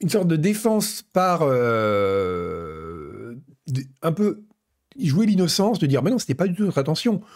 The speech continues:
On faisait que relever quelque chose. » Alors qu'il est évident que l'intention n'est pas la, n'est pas là. Et en plus, et ça c'est intéressant parce que Kotaku en parle,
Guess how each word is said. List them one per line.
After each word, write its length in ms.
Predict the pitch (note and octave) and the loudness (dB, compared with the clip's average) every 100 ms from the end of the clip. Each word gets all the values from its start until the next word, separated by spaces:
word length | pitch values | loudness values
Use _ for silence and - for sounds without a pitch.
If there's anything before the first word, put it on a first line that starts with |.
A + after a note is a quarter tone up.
| - - | -18 -4
On 100 | C#3+ | -2
faisait 200 | B2 A2+ | 0 0
que 140 | - | 0
relever 460 | G#3+ C3+ E3 D#3+ E3 | 0 2 2 2 2
quelque 220 | C#3+ C3 | 0 -2
chose. » 300 | C#3 G3+ A2+ - - - | 0 0 -2 -10 -14 -4
Alors 200 | C3 B2+ | -2 0
qu'il 180 | C3+ | 0
est 40 | D3 | 0
évident 240 | D#3+ F#3+ | 0 0
que 40 | G3 | 0
l'intention 340 | C3 C3+ E3+ | -2 -2 0
n'est 100 | C#3+ | 0
pas 80 | B2+ | 0
la, 60 | |
n'est 160 | B2+ B2+ | -2 -2
pas 100 | B2 | -4
là. 80 | A2 _ _ _ _ _ _ _ _ - | -4 _ _ _ _ _ _ _ _ -2
Et 160 | G#3+ F3+ | 0 2
en 160 | D#3 | 0
plus, 400 | C3 A#3 B3+ - | 2 0 0 -6
et 80 | D3 | -6
ça 100 | F#3 | -4
c'est 100 | F3 | -4
intéressant 340 | D#3 D3+ D3 | -2 -2 -2
parce 100 | G#3+ | -6
que 80 | - | -4
Kotaku 340 | C#3 E3 E3 E3+ | -6 -6 -4 -4
en 80 | |
parle, 280 | C#3 F3 D3+ | -2 0 -2